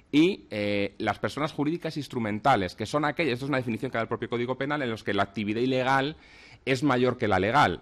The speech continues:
es decir, pero no pierde la sustancia, es decir, la persona jurídica tiene una actividad legal, que tiene una cierta entidad, aunque la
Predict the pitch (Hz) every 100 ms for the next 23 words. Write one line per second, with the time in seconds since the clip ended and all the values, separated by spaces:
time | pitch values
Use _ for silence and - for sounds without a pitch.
0 | - 107 113 117 98 127 120 113 143 165
1 | 170 170 147 127 123 - 113 - 90 85
2 | 98 104 110 104 - - 113 110 117 147
3 | 147 135 143 143 139 131 131 123 123 113
4 | 110 110 135 170 208 254 - 98 113 117
5 | 110 110 113 127 120 127 127 127 147 -
6 | 113 107 95 - - _ _ 110 107 101